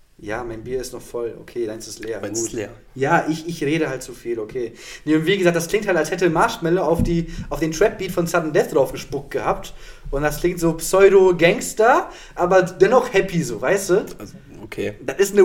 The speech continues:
Speaker 1: weirde Mischung, aber ich muss sagen, der Track ist ultra gelungen. Also ich, ich,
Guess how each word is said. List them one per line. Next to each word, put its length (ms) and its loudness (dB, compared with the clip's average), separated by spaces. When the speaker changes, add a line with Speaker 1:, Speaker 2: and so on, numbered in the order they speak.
Speaker 1:
weirde 280 4
Mischung, 480 0
aber 180 2
ich 140 -2
muss 160 -6
sagen, 220 -2
der 100 -2
Track 200 -12
ist 140 -14
ultra 160 -12
gelungen. 400 -8
Also 140 -2
ich, 240 -4
ich, 240 -10